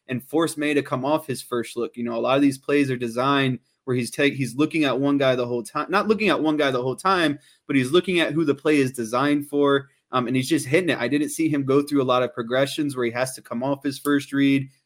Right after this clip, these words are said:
has to read the defense, that kind of thing. So like I said, if they can do what they did against Ohio State, secondary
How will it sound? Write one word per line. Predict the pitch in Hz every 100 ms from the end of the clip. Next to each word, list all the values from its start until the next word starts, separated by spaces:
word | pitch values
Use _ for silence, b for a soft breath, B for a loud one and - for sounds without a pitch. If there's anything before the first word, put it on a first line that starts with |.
| _
has | 123 -
to | 117
read | 139 151
the | 143
defense, | 135 139 135 131 -
that | 139 131
kind | 135
of | 123
thing. | 127 120 117 _ _ -
So | 147
like | 156
I | 156
said, | 143 123
if | 113 131
they |
can | 135 143
do | 156
what | 185
they | 190
did | 165 160
against | 156 151 151
Ohio | 127 135 131
State, | 131 113 107
secondary | 135 135 147 143 143 143